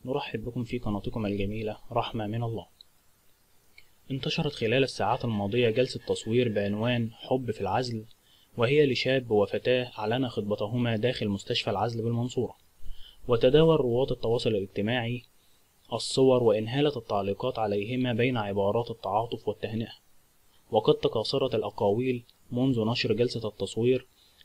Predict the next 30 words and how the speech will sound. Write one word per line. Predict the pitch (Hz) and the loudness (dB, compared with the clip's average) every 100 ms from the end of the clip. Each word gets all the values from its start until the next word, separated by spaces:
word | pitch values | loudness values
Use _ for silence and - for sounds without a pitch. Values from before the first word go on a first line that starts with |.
| - | -2
على | 120 131 | 0 2
أن | 135 165 | 4 2
الشاب | - - 131 135 117 | 2 0 0 2 0
مصاب | 101 - 131 127 | 0 2 2 4
بفيروس | 113 98 98 127 123 | 2 2 2 2 0
كورونا | - 107 127 117 110 | 0 2 2 0 -2
المستجد | 101 - 101 117 117 | -4 -2 0 0 -2
كوفيد | - 104 117 117 | -2 -2 0 -2
تسعتاشر، | 107 98 98 123 127 123 _ - - _ | -2 -4 -2 -2 -2 -8 _ -12 -12 _
والفتاة | 131 120 131 151 | 2 4 4 4
تعمل | 156 156 147 139 | 4 2 4 4
ممرضة | 117 110 107 123 127 | 2 0 2 2 4
بنفس | 117 113 120 123 | 2 0 -2 -2
المستشفى | 107 101 120 - 117 107 | -2 0 0 2 0 2
الذي | 110 117 | 2 2
يتواجد | 107 98 104 110 98 | 2 4 2 0 -4
به | 110 | -4
الشاب، | 120 - 104 - - - _ - _ 120 | -4 -2 -4 -6 -20 -20 _ -20 _ 0
وجمعتهما | 120 131 131 131 156 160 | 2 4 2 2 2 4
قصة | 139 143 143 120 | 4 0 0 -6
حب | - 131 117 | -2 -4 -4
كسرت | - 147 139 131 120 | -2 0 2 0 2
ظروف | 107 117 123 | 2 2 2
العزل، | 107 104 95 85 _ _ _ _ | 0 -2 -4 -12 _ _ _ _
فالمعروف | - 117 110 107 131 - 120 | -2 2 4 6 4 4 -4
أن | 107 | -4
الحب | 101 123 127 110 | -2 -2 0 0
يصنع | 104 - 110 | 0 -2 -6
المعجزات. | 107 107 107 107 - - - - _ _ _ 117 | -6 -8 -4 -4 -4 -12 -18 -20 _ _ _ 0
ولكن | 123 151 151 143 | 2 2 2 0